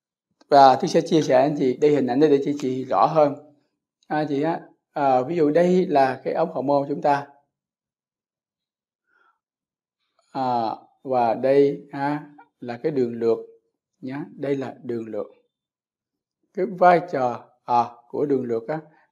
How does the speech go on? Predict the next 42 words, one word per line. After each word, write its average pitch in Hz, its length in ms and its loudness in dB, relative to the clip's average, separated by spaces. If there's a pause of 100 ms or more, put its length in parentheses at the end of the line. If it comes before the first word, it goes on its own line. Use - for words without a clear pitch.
(120)
à, 127 180 -14
rất 165 260 -4
là 135 200 -6
rõ 123 220 -2
ràng 127 340 -2
trong 135 140 -8
bệnh 117 100 -10
lý 139 240 -4
vùng 131 420 -6
hậu 107 200 -10
môn, 131 240 -6 (720)
đặc 120 180 -8
biệt 127 180 -4
là 123 160 -2
rò 123 160 -4
hậu 120 200 2
môn. 127 260 0 (1300)
À, 135 240 -6
chị 135 200 -6
nhớ 180 120 -8
biết 196 180 0 (140)
đây 185 220 6
là 170 100 6
ở 135 160 4
trong 156 200 2
ống 165 80 2
hậu 175 80 2
môn 156 240 4 (100)
và 123 140 0
đây 135 140 0
là 123 160 0
phía 165 120 -8
ngoài 131 280 -2
ha. 151 240 -10 (1000)
Thì 160 160 0
chị 160 120 4
biết 220 220 2
á, 339 100 0 (1600)
rò 156 240 8
hậu 151 140 8
môn 180 340 6
á, 214 120 2